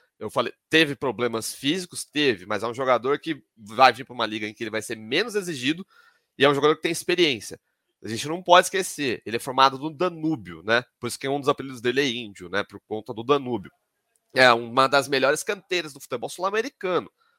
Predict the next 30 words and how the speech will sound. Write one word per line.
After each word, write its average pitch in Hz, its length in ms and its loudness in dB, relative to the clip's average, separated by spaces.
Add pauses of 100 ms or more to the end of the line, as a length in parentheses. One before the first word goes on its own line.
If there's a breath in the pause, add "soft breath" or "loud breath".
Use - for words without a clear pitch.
(140)
Não 107 80 0
é 123 60 4
só 175 240 2
do 180 80 0
Uruguai, 143 400 2
do - 60 -16
futebol 98 340 -12
sul-americano. 165 760 -4 (260)
Revela 131 460 6
muito 160 200 -8
jogador 165 280 -2
bom. 123 300 0 (580)
E 123 60 0
eu 147 100 8
lembro 180 260 6
dele 175 300 4
no 185 100 -4
Sul-Americano 170 580 0
Sub-vinte 147 540 -6
de 139 80 -20
dois 147 220 -4
mil 160 100 -2
e 165 40 -4
treze, 147 420 2
passando 131 260 0
no 139 60 -10
Sport 143 280 -8
T 147 140 -2
V, 135 140 -6
inclusive. 92 420 -12